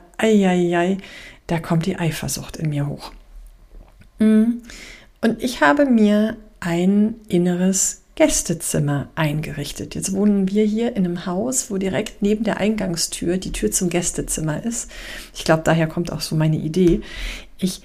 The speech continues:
lasse das Gefühl durch die Haustür rein und geleite es sofort ins Gästezimmer und sage, "Hey, du bist herzlich willkommen.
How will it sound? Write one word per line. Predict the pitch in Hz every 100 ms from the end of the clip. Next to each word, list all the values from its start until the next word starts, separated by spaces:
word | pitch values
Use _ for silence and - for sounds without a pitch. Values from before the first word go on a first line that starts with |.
| -
lasse | 190 214 285 - 359 349
das | 311 -
Gefühl | 294 294 254 240 240
durch | 233 240 247
die | 285 277
Haustür | 240 240 - - 247 240
rein | 185 202 226
und | 190 190
geleite | 180 185 208 -
es | 208 -
sofort | 202 285 427 - - 196 202 208
ins | 220 220 -
Gästezimmer | 151 - 156 - 180 185 170
und | 185
sage, | - 165 165
"Hey, | 175 - 392 370
du |
bist | 208 208 -
herzlich | 180 - - 254 -
willkommen. | 170 - 294 285 285